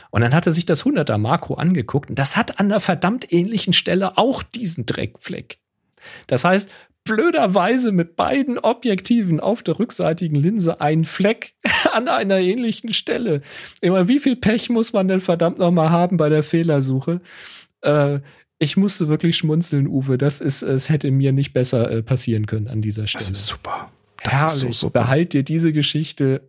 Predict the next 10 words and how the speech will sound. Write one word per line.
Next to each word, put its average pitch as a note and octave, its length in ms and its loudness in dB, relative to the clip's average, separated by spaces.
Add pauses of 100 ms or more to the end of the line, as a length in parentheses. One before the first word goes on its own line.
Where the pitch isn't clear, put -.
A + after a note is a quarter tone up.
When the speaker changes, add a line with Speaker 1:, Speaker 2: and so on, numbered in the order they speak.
(200)
Speaker 1:
<laughs> - 240 0
Die F#3+ 100 4
Speaker 2:
So - 160 -2
Speaker 1:
kannst - 480 2
Speaker 2:
super. A#2 300 4
Speaker 1:
du - 100 4
noch - 80 0
deinen A3 480 -2
Kindeskindern - 960 0
erzählen. D3+ 760 -2